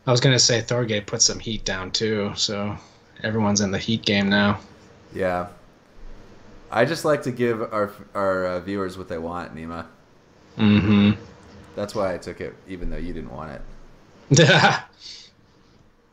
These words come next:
Speaker 2: This is gonna be a slow game, man. Like, there's, nobody's terraforming at all.
Speaker 1: I think that's gonna change pretty soon here.
Speaker 2: Okay, I like Miranda Resort. Do we have any, uh, we don't have any Earth tags?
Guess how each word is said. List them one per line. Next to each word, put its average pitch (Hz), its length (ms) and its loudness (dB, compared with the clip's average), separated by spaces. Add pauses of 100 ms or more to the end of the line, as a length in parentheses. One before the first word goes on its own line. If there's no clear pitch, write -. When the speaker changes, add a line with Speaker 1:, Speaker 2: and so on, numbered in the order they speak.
(580)
Speaker 2:
This 127 160 0
is 240 120 -2
gonna 185 120 2
be 127 60 8
a 113 80 4
slow 117 300 4
game, 113 260 2
man. 98 220 -2
Like, 104 180 0
there's, 123 260 0
nobody's 123 320 4
terraforming 98 520 0
at 82 80 -6
all. 85 440 -4 (1500)
Speaker 1:
I 131 60 -12
think 170 180 -8
that's 127 160 0
gonna 92 200 -6
change 87 360 -4
pretty 90 180 -8
soon 87 300 0
here. 82 240 -8 (1700)
Speaker 2:
Okay, 127 260 2
I 104 120 4
like 120 200 2
Miranda 113 360 -2
Resort. 85 360 -6
Do 98 80 -8
we 101 100 -4
have 117 140 -4
any, 107 280 -6
uh, 82 280 -8
we 87 80 -6
don't 98 140 -8
have 80 140 -10
any 85 180 -10
Earth 82 240 -10
tags? 107 400 -12